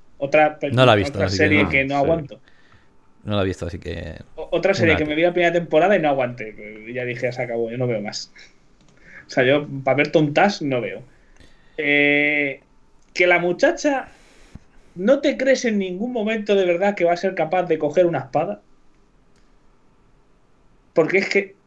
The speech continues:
Speaker 1: es que no. Es lo que decimos de, sí, la has cogido, la muchacha es muy guapilla, es muy tal, pero no sé si es que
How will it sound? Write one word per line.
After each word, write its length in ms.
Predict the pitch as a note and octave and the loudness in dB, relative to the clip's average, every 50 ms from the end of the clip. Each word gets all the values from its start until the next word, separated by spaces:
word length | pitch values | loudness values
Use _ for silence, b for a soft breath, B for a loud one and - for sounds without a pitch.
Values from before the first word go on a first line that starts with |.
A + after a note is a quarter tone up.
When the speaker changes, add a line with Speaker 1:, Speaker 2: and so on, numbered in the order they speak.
| _ _ - | _ _ -4
Speaker 1:
es 160 | F3+ F3 - | -4 -4 -4
que 140 | - - D#3+ | -4 -6 -4
no. 340 | D3 D3+ D#3 D3+ C3+ B2+ - - - _ _ _ _ _ _ _ - | -4 -4 -4 -4 -4 -8 -12 -20 -20 _ _ _ _ _ _ _ -2
Es 120 | E3+ F#3+ | 0 2
lo 120 | G#3+ A#3 A#3 | 2 2 2
que 100 | A#3 A3+ | 2 0
decimos 400 | G3+ F3+ F3+ G#3+ G3+ F3+ D#3 D3 C#3+ | 0 0 0 -2 -2 0 0 -2 -2
de, 120 | C#3 C3+ | -4 -4
sí, 320 | - - G3 C#3+ - - - | -2 0 0 0 -2 -4 -6
la 140 | C#3+ D#3 F3+ | -2 0 0
has 100 | F#3+ G3 | 0 0
cogido, 540 | - G3 F3+ - A3 A3 A3 A3+ A3+ A3+ - _ _ _ _ _ _ _ _ _ _ _ _ _ _ _ - - | 0 0 0 0 -2 -4 -4 -4 -6 -8 -10 _ _ _ _ _ _ _ _ _ _ _ _ _ _ _ -16 -10
la 120 | C#3 C#3 | -10 -8
muchacha 400 | C#3 C3+ C3 - D#3+ D#3 - E3+ | -8 -6 -4 -2 -2 -2 -2 -2
es 40 | D#3 | -2
muy 120 | D#3 D3+ D3+ | -2 -2 0
guapilla, 600 | D#3 D3+ D3+ - G#3 G#3 G3 G3+ G3+ G3 G3 - - - - _ _ _ _ _ _ _ - - _ _ _ - E3+ E3 | 2 0 2 2 0 0 0 0 -2 -4 -4 -10 -20 -20 -20 _ _ _ _ _ _ _ -20 -20 _ _ _ -6 -4 -2
es 60 | E3 | -2
muy 200 | E3 E3+ F3 F3 | 0 0 -2 0
tal, 340 | F3 G3+ G#3 G#3+ G#3+ G#3+ - _ _ _ _ _ _ - - - - _ _ _ _ - | 2 2 2 2 0 -4 -10 _ _ _ _ _ _ -20 -20 -20 -20 _ _ _ _ -4
pero 220 | - C#3+ C#3 C#3+ | 0 0 2 2
no 120 | D3+ F3+ F#3 | 2 0 0
sé 160 | - G3 F3+ | 0 0 2
si 100 | - G3 | 2 2
es 100 | F#3+ F#3+ | 0 0
que 280 | - D#3 B2 G2+ - | 0 -2 -2 -2 -4